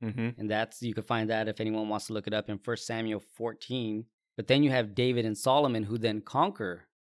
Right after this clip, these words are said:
Speaker 2: the Edomites, and that's in Second Samuel eight fourteen.
Speaker 1: Well, I think, like, David conquered,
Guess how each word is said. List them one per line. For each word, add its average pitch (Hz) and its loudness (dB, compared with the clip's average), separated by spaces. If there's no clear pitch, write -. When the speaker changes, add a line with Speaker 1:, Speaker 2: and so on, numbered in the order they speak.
Speaker 2:
the 113 -4
Edomites, 98 -4
and 113 -4
that's 107 -2
in 110 -2
Second 113 -4
Samuel 107 -4
eight 113 -6
fourteen. 104 -4
Speaker 1:
Well, 123 4
I 120 -4
think, 160 -4
like, 98 -6
David 143 -2
conquered, 165 -2